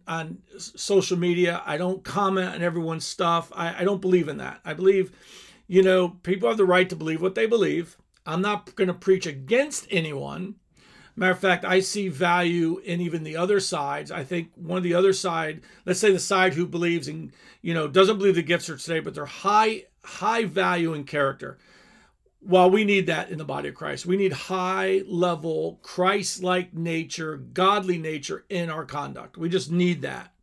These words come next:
We need it in our marriages. We need it in our families. We need it in our relationships. We certainly need it in the pulpit.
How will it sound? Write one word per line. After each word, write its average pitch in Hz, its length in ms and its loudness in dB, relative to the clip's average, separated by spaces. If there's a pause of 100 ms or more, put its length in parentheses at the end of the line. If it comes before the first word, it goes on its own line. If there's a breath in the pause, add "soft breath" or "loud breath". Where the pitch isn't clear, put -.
(380 loud breath)
We 160 120 0
need 202 160 6
it 202 40 6
in 190 80 2
our 190 160 4
marriages. 185 560 4
We 170 100 -2
need 180 180 2
it - 20 -2
in 170 80 -2
our 170 140 0
families. 175 580 -2
We 160 80 -6
need 165 160 -4
it - 20 -6
in 160 60 -6
our 160 160 -4
relationships. 156 680 -6
We 151 120 -6
certainly 196 480 -2
need 156 180 -2
it 147 60 -4
in 143 80 -8
the 143 80 -10
pulpit. - 440 -10